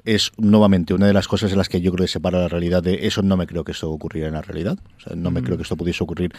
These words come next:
Speaker 1: aquí, aunque, bueno, conforme está la política americana, casi, eh,
Speaker 2: Hombre,
Speaker 1: esto es,
Speaker 2: después de
Speaker 1: es
Speaker 2: ver a
Speaker 1: muy
Speaker 2: Donald
Speaker 1: tranquilo.
Speaker 2: Trump, sí.
Speaker 1: Claro, es, es otra de las cosas que ocurre en el este. De, de,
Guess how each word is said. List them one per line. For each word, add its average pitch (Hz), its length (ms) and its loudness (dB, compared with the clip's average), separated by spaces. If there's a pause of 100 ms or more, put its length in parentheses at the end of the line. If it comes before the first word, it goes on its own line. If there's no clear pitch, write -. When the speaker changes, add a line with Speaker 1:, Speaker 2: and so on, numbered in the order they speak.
(340)
Speaker 1:
aquí, - 340 2
aunque, 87 220 0
bueno, 92 200 2
conforme 92 260 -2
está 98 100 0
la 92 60 0
política 90 240 0
americana, 85 380 0
casi, 95 280 -4
eh, 98 80 0
Speaker 2:
Hombre, 82 580 -4
Speaker 1:
esto 117 240 2
es, 104 60 4
Speaker 2:
después 135 80 2
de 135 60 6
Speaker 1:
es 131 60 6
Speaker 2:
ver 131 40 6
a - 20 6
Speaker 1:
muy 131 100 8
Speaker 2:
Donald 123 160 6
Speaker 1:
tranquilo. 147 380 2
Speaker 2:
Trump, 117 180 0
sí. 98 120 -8
Speaker 1:
Claro, 156 260 6
es, 123 180 2
es 147 120 4
otra 190 160 6
de 180 80 8
las 143 100 6
cosas 127 240 2
que - 80 2
ocurre 110 240 6
en 92 60 4
el 107 80 4
este. 127 240 2
De, 95 200 0
de, 104 360 4